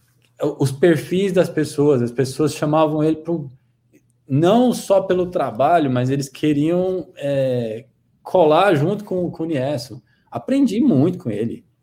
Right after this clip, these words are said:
Ah, e é interessante, depois a gente pode entrar nesse assunto depois. Aqui aonde eu trabalho hoje, ah, nos Estados Unidos, o tal do soft skill, pra mim,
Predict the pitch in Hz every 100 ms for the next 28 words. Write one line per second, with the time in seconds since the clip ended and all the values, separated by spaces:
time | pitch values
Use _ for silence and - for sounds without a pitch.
0 | _ 107 107 104 101 92 90 _ _ _
1 | _ - 139 143 175 254 - 131 123 107
2 | 104 120 123 127 123 117 110 104 110 104
3 | 101 92 - 87 - - 151 190 - -
4 | _ _ _ _ _ _ _ _ - _
5 | - 104 101 - 160 185 120 147 160 147
6 | 127 113 101 101 135 117 - _ _ -
7 | 95 90 87 87 _ _ _ _ _ _
8 | - - - 82 92 139 135 - _ _
9 | _ _ _ _ _ _ _ _ _ -
10 | _ - 117 - 160 185 165 - 151 -
11 | 120 - - 131 156 170 170 147 131 120
12 | 131 165 175